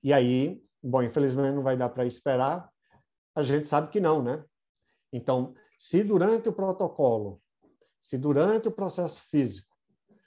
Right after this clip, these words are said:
se durante a evolução do sistema físico houve tro-, pôde ocorrer troca de calor, certo? Então, claramente, a diferença de energia, né, inicial e final, vamos dizer assim,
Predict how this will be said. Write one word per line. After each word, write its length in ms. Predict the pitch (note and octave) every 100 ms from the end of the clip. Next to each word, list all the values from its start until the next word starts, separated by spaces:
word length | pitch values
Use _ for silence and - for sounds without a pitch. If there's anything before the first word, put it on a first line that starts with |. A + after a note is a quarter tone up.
| _ -
se 120 | B2+
durante 440 | C3+ D3 F#3+ G3+
a 80 | G#3
evolução 640 | F#3 G3+ G3+ - F3+ G#3+
do 80 | G3+
sistema 560 | G3 G3 - F3+ F3 D#3
físico 720 | - C#3+ B2+ G#2+ A2+ E3 -
houve 400 | D3+ F3 A3 E3+
tro-, 500 | D3+ - C#3+ C#3+ C3
pôde 320 | - D#3 G3 E3+
ocorrer 560 | D3+ E3 C3 C#3 C#3
troca 400 | C3+ C3+ C3 C3
de 100 | B2
calor, 560 | B2 C3+ A#2+ D3 F#3+ - _ _ _ _ _
certo? 560 | _ - A2+ C#3+ - F#3 - - - - -
Então, 300 | C#3+ D#3 D3+
claramente, 880 | - D#3 G3 G#3 D3 D3 F#3 D3+ D#3
a 80 |
diferença 720 | C3 C3+ D3 C3 D#3 G#3+ G#3 E3+
de 100 | D3
energia, 680 | C#3 A#2 G2+ G#2+ B2 G3+ G#3 - _
né, 380 | A#2+ A2 B2+ C#3+ C#3+ E3+ - -
inicial 640 | C#3 B2 C#3 C#3 C3 A#2 A#2
e 60 |
final, 500 | A2 - A2+ A#2+ F3
vamos 300 | C#3+ A#2+ A#2
dizer 200 | G#2 A2+
assim, 460 | A2 - D3+ A3+